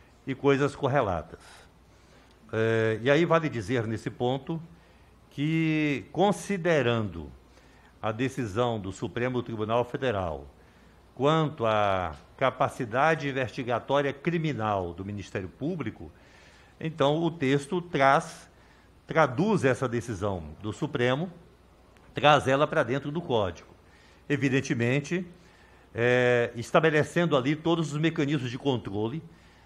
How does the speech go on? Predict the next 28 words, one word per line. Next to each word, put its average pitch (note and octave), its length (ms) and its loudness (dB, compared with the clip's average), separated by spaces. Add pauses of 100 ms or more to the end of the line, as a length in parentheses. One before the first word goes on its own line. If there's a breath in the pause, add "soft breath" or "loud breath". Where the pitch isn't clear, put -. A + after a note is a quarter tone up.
(140 loud breath)
assim B2+ 380 2
como D3+ 200 -2
existe A#2+ 420 -4
em C3 40 -2
relação C3 680 0 (560 soft breath)
à A2+ 120 0
Polícia B2 340 -4
Federal, A#2 600 2
ao A2+ 80 2
procedimento A#2+ 480 -6
da A#2 60 2
Polícia A2 220 -6
Federal G#2 260 -2
e A#2+ 40 2
da A#2+ 80 0
Polícia A#2+ 260 -6
Civil. F#2 420 -6 (520 soft breath)
Portanto, C3+ 500 2
os A#2 120 -4
mesmos C#3 520 2
prazos, B2 640 2 (420 loud breath)
controle D3 460 2
judicial, A#2+ 760 2
controle C#3+ 460 0
social, A#2 800 4 (400 loud breath)
daí C#3 260 4
por C#3 240 2
diante. F2 480 -4